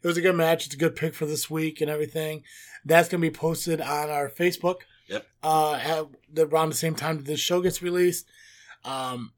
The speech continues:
Speaker 1: with also, I mean, you can find us on Facebook. You just search J F W Podcast or Just Freaking Wrestling. Our page is there, and all you gotta do is just like it.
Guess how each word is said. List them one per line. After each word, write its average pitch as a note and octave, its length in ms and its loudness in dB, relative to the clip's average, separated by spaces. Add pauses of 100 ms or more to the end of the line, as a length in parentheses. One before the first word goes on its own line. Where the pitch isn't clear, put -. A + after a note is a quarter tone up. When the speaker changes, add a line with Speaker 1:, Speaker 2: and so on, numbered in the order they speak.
Speaker 1:
with G3 200 4
also, A#3+ 240 8
I F3 100 4
mean, F3 160 0
you F#3 80 -2
can G#3+ 120 0
find G3+ 280 0
us - 120 0
on B2 120 -8
Facebook. D3+ 400 -4
You D3 120 -12
just D3 240 -4
search B2 240 -10
J D3+ 160 0
F C#3 120 -4
W C#3+ 260 -4
Podcast D3+ 600 -2
or F3+ 140 -2
Just D#3 260 -2
Freaking C#3 220 -12
Wrestling. D3+ 400 -6 (480)
Our - 100 4
page D#3+ 320 0
is C#3 120 -10
there, D3+ 260 0
and D#3 100 -6
all C#3+ 100 -10
you D3 120 -4
gotta D3+ 100 2
do E3 140 -2
is D#3 100 -8
just D#3 160 -8
like E3+ 240 0
it. A#2 160 -10